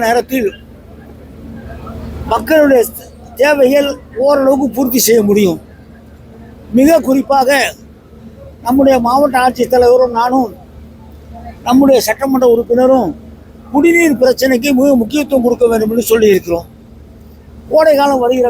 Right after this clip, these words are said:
காரணத்தால் குடிநீர் பிரச்சனைக்கு முக்கியத்துவம் தர வேண்டும் என்று சொல்லி குடிநீர் வடிகால் வாரிய அதிகாரிகள், நகராட்சி அதிகாரிகள், அதே போல ஊராட்சி ஒன்றியத்துள்ள அதிகாரிகளுக்கெல்லாம் குடிநீருக்கு முன்னுரிமை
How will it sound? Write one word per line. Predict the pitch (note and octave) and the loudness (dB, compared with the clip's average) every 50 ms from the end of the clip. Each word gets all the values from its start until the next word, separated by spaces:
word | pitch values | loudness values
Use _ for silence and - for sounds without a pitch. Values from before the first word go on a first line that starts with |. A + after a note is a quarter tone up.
| G#3 A3 | -2 -4
காரணத்தால் | A3 A3+ A3+ G#3 - C4+ C4+ B3+ G3+ D#3 - - - - - - - - - - - - | -6 -6 -8 -10 -6 -2 -2 -2 -2 -4 -10 -16 -20 -20 -20 -20 -20 -20 -20 -20 -14 -4
குடிநீர் | - C#4 D#4 D#4+ E4 D#4+ D#4+ D4 A3 C4 | -2 0 2 4 4 4 2 2 2 2
பிரச்சனைக்கு | C4+ B3 A3+ A#3+ C4 C4 A#3+ A#3+ A3+ | 2 2 2 2 0 0 0 -2 -4
முக்கியத்துவம் | A#3 - C#4+ D4+ D4 A3+ C4 B3 A#3 A3+ | -4 -4 -2 -4 -2 0 -2 -2 0 -2
தர | A3+ B3 A#3+ | 0 0 2
வேண்டும் | A#3+ A#3+ A3+ A#3 A3 G#3+ | 2 2 0 -2 -4 -4
என்று | G3+ A3+ - G#3+ | -4 -2 0 0
சொல்லி | A3+ A3+ C4 B3+ G#3+ F3 - - - - - - - - - - - - - - - - - - - - - - - - | 2 2 2 2 2 0 -2 -8 -18 -20 -18 -18 -18 -18 -18 -18 -18 -20 -20 -20 -20 -20 -20 -20 -20 -20 -20 -16 -6 -2
குடிநீர் | B3+ C4 C#4+ C#4 C#4 C#4+ C#4 A#3+ | 0 2 4 4 4 4 4 2
வடிகால் | A#3+ A#3 A#3+ A#3+ A#3+ A#3 A#3 A#3 | 2 2 2 2 2 2 2 2
வாரிய | A3+ A3+ A3+ A3 G#3+ G#3 | 2 2 2 0 -2 -2
அதிகாரிகள், | G#3 A3+ A#3+ A#3 A3 G#3+ A#3+ B3+ C4 - - - - - - - - - - - - - - - - | 0 0 2 2 4 4 2 2 0 -2 -10 -20 -20 -20 -20 -20 -20 -20 -20 -20 -20 -20 -20 -12 -8
நகராட்சி | G#3+ A3+ C4 C#4 C#4+ C#4 B3 - A#3 A3+ | -6 -4 -2 0 0 0 0 0 -2 -2
அதிகாரிகள், | A3 A3+ A#3 A#3 A3 G#3+ A3+ A#3+ B3+ C4 C4+ - - - - - - - - - - - - | -2 0 2 2 2 4 4 2 2 0 -4 -12 -18 -18 -20 -20 -20 -20 -20 -20 -20 -16 -12
அதே | - A#3+ C#4+ D4 C#4+ B3 | -4 0 2 2 2 2
போல | C4 C4+ C4 B3 A#3+ A3 G#3 G3+ - - - - - - - A3 A#3 | 2 2 2 2 2 2 0 -2 -6 -12 -16 -20 -20 -18 -14 -10 -6
ஊராட்சி | C#4 D4+ D4+ C#4+ B3 A#3 A#3+ B3+ | -2 0 0 0 0 -2 -4 -4
ஒன்றியத்துள்ள | A#3 A3+ B3 A#3+ - A#3 A#3+ A3+ A3 | -4 -4 -4 -8 -4 -2 0 0 0
அதிகாரிகளுக்கெல்லாம் | A3 A#3 B3+ B3+ A#3+ A3 G#3 G3 - - A3 B3 C4+ C4 A3 F3+ - - - - - - - - - - - - - - - - - | 0 2 0 0 2 2 0 0 0 -2 0 0 0 0 -2 -4 -10 -14 -16 -18 -18 -18 -18 -18 -18 -18 -18 -20 -20 -20 -14 -4 -2
குடிநீருக்கு | D4 C#4+ E4 E4 D#4+ D#4 D4+ C#4 - - C4+ C4 A#3+ | 2 4 4 4 4 4 2 0 0 -2 -4 -2 0
முன்னுரிமை | B3 B3+ C#4+ C#4+ C#4 C4 B3+ B3 | 0 2 2 2 2 2 0 2